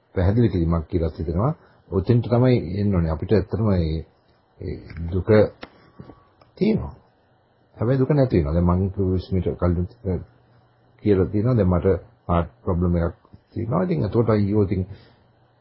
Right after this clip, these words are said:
තරුණ වයසේ, මධ්‍ය-, සාමාන්‍ය තරුණ වයසකදී හැදුනා. ඉතින් එතකොට මේ පා වෙනවා ජීවිතේ. කොච්චර හිටපු හොඳට හිටපු මමද ඊට පස්සේ ඉතින් ජීවිතේ පා වෙලා ධර්මයට යොමු වෙලා ධර්ම සාකච්ඡා පා වෙලා ඒක තමයි මම හිතන්නේ. ඊට පටන් ගත්තා.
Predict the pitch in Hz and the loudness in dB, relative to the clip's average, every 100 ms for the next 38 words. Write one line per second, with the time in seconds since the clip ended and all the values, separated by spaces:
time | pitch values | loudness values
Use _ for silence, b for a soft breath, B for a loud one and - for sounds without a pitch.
0 | _ _ _ 120 107 95 - 98 95 98 | _ _ _ -16 -12 -12 -6 0 2 2
1 | 95 90 92 82 76 - 90 85 90 - | 2 0 -2 -4 -10 -6 -4 -4 -6 0
2 | 90 92 90 92 90 87 87 82 78 90 | 2 2 2 0 0 0 -2 -4 -4 -8
3 | - 85 85 139 165 147 120 131 123 120 | -10 -6 -4 -2 0 0 2 0 2 2
4 | 110 101 - _ b b b _ _ _ | 2 -2 -10 _ b b b _ _ _
5 | _ - 123 - 170 190 92 87 92 87 | _ -16 -10 -2 2 4 4 2 2 0
6 | 80 98 - 113 120 113 107 101 107 101 | -2 -2 2 2 2 0 0 -4 -2 0
7 | 104 85 85 101 120 107 127 101 104 98 | 0 0 0 0 0 0 0 0 0 0
8 | 95 104 110 113 101 101 98 95 98 107 | -2 0 0 2 2 0 -2 -2 -2 -2
9 | 101 95 95 92 95 92 95 92 107 95 | 0 0 0 0 -2 -2 -2 0 0 0
10 | 104 131 131 151 139 117 87 95 90 82 | 2 2 2 2 2 2 0 0 0 0
11 | 87 113 92 80 | -2 -2 -4 -6